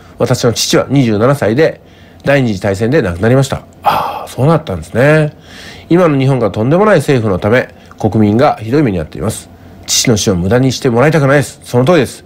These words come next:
国民がもっと幸せに暮らせる日本になってもらえないかと思ってます。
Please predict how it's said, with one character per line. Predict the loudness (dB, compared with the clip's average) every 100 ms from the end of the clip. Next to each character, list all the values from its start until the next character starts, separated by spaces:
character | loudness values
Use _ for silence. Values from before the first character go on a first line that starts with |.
| -20 -20 -20 -4
国 | -2 2
民 | 4
が | 4
も | 2
っ | 0
と |
幸 | -2 0 0
せ | -2
に |
暮 | 0 0
ら |
せ | 2
る | 2 2
日 | 0 0
本 | 0
に | 2
な | 0
っ |
て | 0
も | 0
ら | 0
え |
な | 0
い |
か | -2
と | -2
思 | -2
っ |
て | -2 -2
ま | -2
す。 | -4